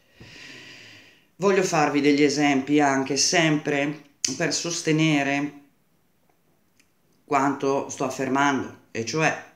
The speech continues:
che a mio avviso, a nostro avviso, qui a Radio Londra siamo sicuri che i reati sono aumentati.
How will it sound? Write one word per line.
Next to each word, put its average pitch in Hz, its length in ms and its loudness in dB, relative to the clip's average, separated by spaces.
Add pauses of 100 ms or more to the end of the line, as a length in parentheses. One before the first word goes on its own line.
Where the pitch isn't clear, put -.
(140)
che - 160 -12
a 110 40 -8
mio 160 240 -2
avviso, 117 440 -6
a 98 60 -8
nostro 156 480 2
avviso, 110 500 -6
qui 139 160 -4
a 117 60 -4
Radio 117 260 -6
Londra 110 400 -4
siamo 131 260 -4
sicuri 131 560 -4
che 131 100 -6
i 120 100 -2
reati 110 440 -4
sono 110 280 -6
aumentati. 107 720 -8